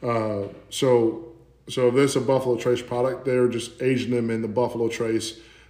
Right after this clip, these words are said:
um, Buffalo Trace barrels. But yeah, uh, if I'm looking at it compared to, to bourbon, I mean, you have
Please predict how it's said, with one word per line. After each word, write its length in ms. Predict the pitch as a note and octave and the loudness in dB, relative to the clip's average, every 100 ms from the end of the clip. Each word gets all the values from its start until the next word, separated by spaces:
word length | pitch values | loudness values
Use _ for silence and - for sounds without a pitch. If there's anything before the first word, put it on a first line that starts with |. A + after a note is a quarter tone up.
| - | -8
um, 680 | B2 A#2 A2 G#2 G2+ - - - _ _ _ _ _ | -2 -2 -2 -4 -4 -8 -16 -20 _ _ _ _ _
Buffalo 380 | B2 B2+ B2 A#2+ | -2 0 2 2
Trace 340 | A#2 A#2+ A2+ | 2 0 0
barrels. 540 | - B2+ A#2 G2+ - - - - _ - | 0 -2 -2 -4 -10 -14 -16 -20 _ 0
But 60 | C3 | 4
yeah, 260 | C#3 G2+ G#2 - - - | 4 2 -6 -14 -20 -8
uh, 280 | B2+ A#2+ A2 | -4 -2 -2
if 100 | A2+ | 0
I'm 140 | C#3 | 2
looking 200 | C#3+ C#3 | 2 4
at 80 | C3+ | 2
it 80 | B2+ | 0
compared 340 | B2 A#2 B2 A#2+ | -2 -2 -2 0
to, 340 | A2+ A2 A2 - | -2 -2 -4 -10
to 100 | - | -10
bourbon, 560 | A2+ G2+ D3+ D3+ A#2 A2 | -8 -2 0 0 -2 -6
I 40 | B2+ | -4
mean, 220 | A#2+ A#2+ | -2 4
you 160 | C3+ | 4
have 500 | D3+ C#3+ C#3 B2+ A#2+ | 4 0 0 -2 -2